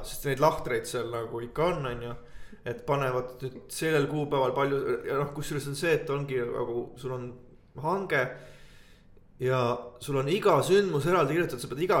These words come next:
sündmusele tunni hinna panema, kuigi mul on see kõik sama. Ja noh, ja seal on isegi niimoodi, et sa ei saa lü-, lülitada, et pane kõigile sama automaatselt nagu.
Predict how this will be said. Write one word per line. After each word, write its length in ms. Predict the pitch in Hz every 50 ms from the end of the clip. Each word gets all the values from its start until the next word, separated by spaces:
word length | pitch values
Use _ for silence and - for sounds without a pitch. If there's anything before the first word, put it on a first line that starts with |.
| 135
sündmusele 400 | 147 160 160 143 131 117 120 123 123
tunni 260 | 165 170 147 139 147
hinna 160 | 147 147 127 120
panema, 260 | 117 110 104 113 113 -
kuigi 240 | 147 156 147 131 135
mul 160 | 135 131 131
on 60 | 127 135
see 80 | 147
kõik 160 | 165 156 - -
sama. 280 | - 147 147 135 113 101 90 - - - -
Ja 100 | - 123 143
noh, 80 | 135 - -
ja 80 | - 139
seal 140 | 143 139 139
on 80 | 143 165
isegi 220 | 160 170 - 143
niimoodi, 200 | 156 156 135 117 -
et 80 | -
sa 40 | 131
ei 60 | 117
saa 300 | 151 147 143 135 113 107 87 90 117 110 120 117
lü-, 200 | 92 135 127 131
lülitada, 320 | 156 175 160 147 151 135 117
et 80 | -
pane 160 | - 208 185 135
kõigile 280 | 151 151 143 131 120 117
sama 200 | 151 147 143 120 113
automaatselt 560 | 123 - - 127 123 123 - - - 175 147
nagu. 200 | 135 - - -